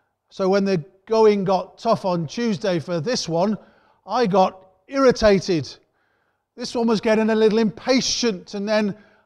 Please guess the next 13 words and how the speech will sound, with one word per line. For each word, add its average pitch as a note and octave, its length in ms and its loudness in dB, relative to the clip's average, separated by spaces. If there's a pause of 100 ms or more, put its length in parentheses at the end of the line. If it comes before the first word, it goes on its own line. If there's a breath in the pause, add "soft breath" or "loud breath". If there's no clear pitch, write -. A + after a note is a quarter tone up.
a G#3 60 -12
couple A#3+ 260 -4
of G#3 80 -2
things G#3+ 540 -2
happened. E3+ 680 -2 (420)
Actually, G3 360 -4
three A3 200 0
or F#3+ 60 4
four G#3 260 0
things E3+ 280 -8
happened. D#3 480 -6
But F#3 200 -12 (1160 soft breath)
firstly, F#3+ 520 -2